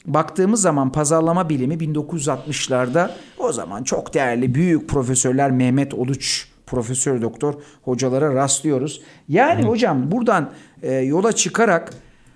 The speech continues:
Speaker 1: aslında Sümerliler dört beş bin sene önce benim araştırmalarımda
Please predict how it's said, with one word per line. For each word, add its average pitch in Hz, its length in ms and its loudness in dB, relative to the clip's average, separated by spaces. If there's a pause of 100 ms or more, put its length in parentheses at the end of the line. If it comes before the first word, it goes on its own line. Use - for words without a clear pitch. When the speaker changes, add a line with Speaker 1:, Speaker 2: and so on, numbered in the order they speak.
(140)
Speaker 1:
aslında 190 480 4
Sümerliler 160 1000 4 (240)
dört 165 280 2
beş 214 260 2
bin 185 100 2
sene 151 240 2
önce 117 360 0
benim 165 220 2
araştırmalarımda 135 1040 2